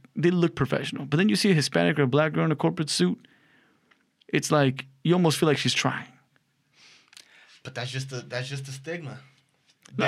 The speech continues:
Speaker 2: They, they,
Speaker 1: it,
Speaker 2: they
Speaker 1: well, it's
Speaker 2: stigma-,
Speaker 1: not, it's
Speaker 2: they
Speaker 1: not even the stigma, bro,
Speaker 2: but
Speaker 1: 'cause
Speaker 2: they
Speaker 1: it
Speaker 2: stigmatize it to make it look a certain way.
Speaker 1: 'cause I could see a, I could see some Hispanic dudes being in executive levels, man, but their suits are, th-, they're up there, man. You, you got no problem with it.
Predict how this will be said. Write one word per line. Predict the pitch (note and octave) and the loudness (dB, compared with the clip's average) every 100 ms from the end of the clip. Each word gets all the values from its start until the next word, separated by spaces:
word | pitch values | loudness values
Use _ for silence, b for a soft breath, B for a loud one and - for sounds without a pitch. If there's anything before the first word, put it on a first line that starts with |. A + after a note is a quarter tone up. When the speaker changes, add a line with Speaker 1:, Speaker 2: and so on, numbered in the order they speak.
| C#3 | 0
Speaker 2:
They, | C#3 | 0
they, | A3 | 0
Speaker 1:
it, | - | 2
Speaker 2:
they | F#3+ | 2
Speaker 1:
well, | G#3 | 4
it's | F#3+ | 4
Speaker 2:
stigma-, | - - | 2 2
Speaker 1:
not, | |
it's | F3+ | 2
Speaker 2:
they | C4 | 4
Speaker 1:
not | B3 | 6
even | E3+ | 4
the | |
stigma, | C3+ - E4+ | 4 2 2
bro, | C3+ G#2+ | 4 2
Speaker 2:
but | D3+ | 4
Speaker 1:
'cause | C#3 | 2
Speaker 2:
they | C#3+ | 2
Speaker 1:
it | |
Speaker 2:
stigmatize | C#3+ G#3 F#3+ D3+ C#3+ B2+ | 0 -2 -4 -4 -4 -4
it | B2 | -6
to | |
make | C#3 D#3+ E3+ | -4 -4 -4
it | |
look | C#3 F3 F3+ | -4 -4 -4
a | |
certain | C3+ C#3+ B2 | -4 -4 -4
way. | A#2+ G2+ G2+ | -6 -8 -2
Speaker 1:
'cause | D#3 | 0
I | F3+ | 2
could | - C#4+ | 0 0
see | - G#3+ E3 - | 2 4 4 0
a, | |
I | - | -2
could | - F#3 | -2 -2
see | - G3 | 0 0
some | E3+ E3+ D3 | 2 4 2
Hispanic | C3+ F3 E3 D#3 | 2 2 0 0
dudes | D#3 | -2
being | C#3 D#3 D3+ | 2 4 4
in | C3 | 4
executive | B2+ C#3+ G3+ E3+ C#3 | 4 0 0 0 2
levels, | C#3+ C3 A#2+ | 2 2 2
man, | C3 C3+ B2+ | 4 4 2
but | C3 C3+ - B B B B | 0 -4 -16 B B B B
their | C#3 | -2
suits | G#3 - B3+ - | 2 4 4 4
are, | C#3 | 0
th-, | C#3+ B2+ | 0 -2
they're | C#3 D#3+ A3+ | 0 2 2
up | D#4 | 2
there, | - G3 | 2 2
man. | G#3+ A3+ | 4 2
You, | G3 | 2
you | F#3+ D#3 - D#3+ | 0 -4 -6 -4
got | E3+ E3+ | 2 2
no | D3+ | 4
problem | E3+ D#3+ | 4 4
with | A#2+ | 2
it. | - | -4